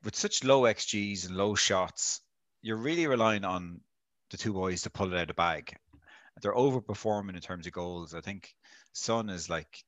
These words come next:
ten goals and his X G is, like, three or something. Like, it's, it's mental. Like, he's good enough to, to pull out the low X G goals, but can you really bring him into your team relying on him doing that?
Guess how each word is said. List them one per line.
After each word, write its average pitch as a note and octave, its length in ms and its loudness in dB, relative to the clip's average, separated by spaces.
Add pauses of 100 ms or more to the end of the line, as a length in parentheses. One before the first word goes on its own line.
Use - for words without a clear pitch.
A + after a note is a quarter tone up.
ten G2+ 300 -4
goals F2 380 -4
and D#2 40 -8
his D#2+ 140 -2
X G2 180 0
G G2 160 -6
is, E2+ 100 -6
like, D#2+ 320 -4 (720)
three F#2 520 -2
or D2 100 -4
something. D2 340 -6
Like, D2 260 -10
it's, - 360 -6 (520)
it's - 200 -10
mental. - 440 0 (200)
Like, - 240 0 (500)
he's G#2 180 -2
good D3+ 160 6
enough C#3 280 4
to, G#2+ 120 0
to F#2+ 340 0 (120)
pull G2+ 240 4
out A2 160 6
the A#2+ 100 2
low B2+ 140 8
X A#2+ 140 6
G C3 100 0
goals, B2 280 6
but G2 120 -4
can G#2+ 160 -2
you A#2 100 0
really D#3+ 200 -2
bring D3+ 180 0
him C#3 120 -4
into B2+ 120 -4
your A2+ 100 2
team G#2+ 420 -2 (560)
relying G2 520 6
on E2 160 -2
him D#2+ 160 -12
doing E2+ 180 -8
that? C#2+ 220 -8